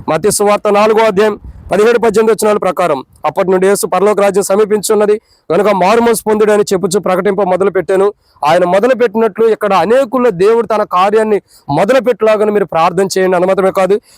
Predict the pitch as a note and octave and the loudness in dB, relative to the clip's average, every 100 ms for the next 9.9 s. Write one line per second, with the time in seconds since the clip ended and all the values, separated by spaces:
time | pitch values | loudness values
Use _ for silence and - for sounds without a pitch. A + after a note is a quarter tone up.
0 | - D3+ A3+ C4 B3+ B3 A#3 F3+ D#3+ G3 | -4 0 2 2 2 0 0 -2 -2 0
1 | G#3+ G#3 G#3 G#3 G#3+ G3+ A3+ A3 A3+ F#3+ | 0 0 -2 -2 0 0 0 -2 0 -2
2 | _ _ D3+ G3+ A3+ A3+ G#3+ A3+ A3+ A3+ | _ _ -2 2 2 0 0 0 2 0
3 | A3 G#3 A3 - A3 A#3+ A#3 A3+ A3 F3 | 0 0 0 2 0 0 0 2 0 -4
4 | _ C#3+ G3+ A3+ A#3 A3 G3 B3 A#3 A3+ | _ -2 0 2 0 2 2 2 2 0
5 | F#3+ _ _ G#3 G3+ A#3+ B3+ A#3+ A3+ A3 | -2 _ _ -6 -4 -2 0 0 2 0
6 | F3+ D#3+ G#3+ A#3+ G3+ - F3 A#3+ - A#3+ | 0 0 0 0 -2 -2 0 0 0 0
7 | A3 F#3 - - - F3 G#3+ G#3+ G3 G#3+ | 2 0 -2 -8 -2 0 2 0 0 0
8 | G#3 G3+ A3+ A#3 G3 G#3 B3 B3 A#3+ A3 | -2 0 -2 0 2 2 2 0 2 0
9 | G#3 F#3+ G3 F3 A3 G#3+ G#3+ G3+ G#3 | 0 0 -2 -2 -4 -2 -2 0 -2